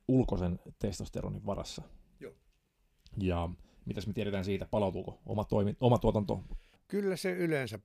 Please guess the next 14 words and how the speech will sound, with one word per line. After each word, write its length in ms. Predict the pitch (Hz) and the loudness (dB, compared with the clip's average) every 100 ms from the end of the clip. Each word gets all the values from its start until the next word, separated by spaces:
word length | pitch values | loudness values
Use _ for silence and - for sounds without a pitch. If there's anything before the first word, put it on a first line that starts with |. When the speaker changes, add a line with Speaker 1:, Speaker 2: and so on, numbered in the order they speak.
| - | -8
Speaker 2:
palautuu. 580 | 104 95 90 _ 78 - _ _ _ _ _ _ _ _ _ | -8 -8 -16 _ -20 -20 _ _ _ _ _ _ _ _ _
Ne 140 | 127 | -8
on 160 | 127 123 | -6 -6
harvinaisia 720 | 120 127 107 101 92 85 98 | -4 -4 -4 -6 -8 -8 -8
tapauksia, 640 | - 92 101 95 - 107 | -8 -8 -8 -10 -10 -10
joissa 320 | 95 90 - 101 | -10 -12 -14 -16
tätä 340 | - 98 101 - - _ | -16 -12 -12 -12 -18 _
ei 160 | 202 101 | -14 -12
ole 80 | 92 | -14
tapahtunut. 600 | - - - - - - _ _ _ - _ | -18 -16 -16 -18 -20 -20 _ _ _ -20 _
Mutta 180 | 123 127 | -6 0
tässä 320 | 131 - 135 | 0 0 -2
tapahtuu 500 | 131 160 135 - 147 | -4 -2 -4 -6 -6
tietysti 360 | 160 139 151 | -4 -6 -8